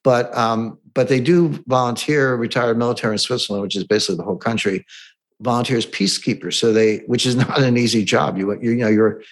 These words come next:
you're between two warring armies trying to keep a lid on things. So, uh, so some of the Swiss, you know,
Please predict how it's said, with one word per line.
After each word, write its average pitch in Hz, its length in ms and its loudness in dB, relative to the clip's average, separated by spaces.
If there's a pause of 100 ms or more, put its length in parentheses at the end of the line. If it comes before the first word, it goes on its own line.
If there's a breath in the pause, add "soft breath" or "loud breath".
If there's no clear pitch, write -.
(160 loud breath)
you're - 100 -4
between 127 280 2
two - 180 2
warring 117 420 2
armies 110 360 0
trying 107 240 -2
to 98 80 -4
keep 101 200 -4
a 95 40 -6
lid 120 180 2
on 101 140 0
things. 101 200 -6 (500 loud breath)
So, 131 400 2
uh, 123 340 2
so 135 180 -4
some 175 180 -2
of 175 40 2
the 160 60 2
Swiss, 143 360 0
you 147 80 0
know, 117 140 -2